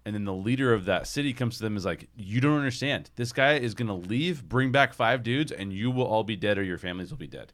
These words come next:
And so it's just like s-, this, there's this sense that in Gotham, that's the kind of corruption and intensity that, that people are dealing with.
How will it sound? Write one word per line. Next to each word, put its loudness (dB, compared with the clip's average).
And 0
so 6
it's 4
just -4
like 4
s-, -6
this, -4
there's 2
this -2
sense -2
that -2
in -4
Gotham, -2
that's 0
the -2
kind 2
of 0
corruption 0
and -6
intensity -4
that, -6
that -8
people -8
are -6
dealing -4
with. -8